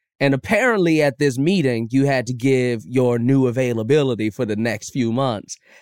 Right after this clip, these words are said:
And I wasn't there. And the next day I came back to work, nobody told me, "Jaquise, you gotta give your ava-, availability."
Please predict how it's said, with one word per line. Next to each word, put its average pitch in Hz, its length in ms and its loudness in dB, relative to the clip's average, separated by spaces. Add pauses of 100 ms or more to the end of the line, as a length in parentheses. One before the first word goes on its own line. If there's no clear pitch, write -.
And 104 160 -4
I 113 100 2
wasn't 101 360 -4
there. 135 500 0 (160)
And 123 160 0
the 117 80 0
next 135 220 0
day 127 140 0
I 120 60 -2
came 120 280 -2
back 160 200 -2
to 160 80 -6
work, 117 180 -2
nobody 117 400 -2
told 190 320 0
me, 131 220 -2
"Jaquise, 208 540 -8
you - 100 -20
gotta 127 160 -2
give 117 160 -4
your 113 280 0
ava-, 117 180 -2 (100)
availability." 160 760 -2